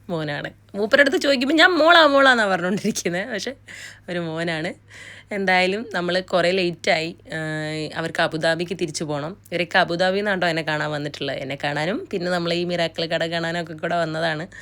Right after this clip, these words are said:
അപ്പോ, ഉം, അവർക്ക് തിരിച്ചു പോകാൻ സമയം ഇനി മക്കളൊക്കെ ഉള്ളതല്ലേ, നാളെ എല്ലാവർക്കും ജോലിയുള്ളതാണ്. ആ, അപ്പം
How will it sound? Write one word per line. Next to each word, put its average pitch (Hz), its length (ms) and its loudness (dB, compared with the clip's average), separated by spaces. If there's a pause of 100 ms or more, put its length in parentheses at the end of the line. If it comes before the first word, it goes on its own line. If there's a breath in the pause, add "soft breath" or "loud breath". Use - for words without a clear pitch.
(360 loud breath)
അപ്പോ, 170 300 -8 (140)
ഉം, 165 760 -6
അവർക്ക് 160 220 -6
തിരിച്ചു 165 360 -6
പോകാൻ 160 180 -4
സമയം 156 300 -6
ഇനി 160 300 -8
മക്കളൊക്കെ 170 420 -4
ഉള്ളതല്ലേ, 151 340 -4
നാളെ 147 260 -6
എല്ലാവർക്കും 160 420 -4
ജോലിയുള്ളതാണ്. 143 840 -4 (260)
ആ, 160 420 -6
അപ്പം 156 220 -10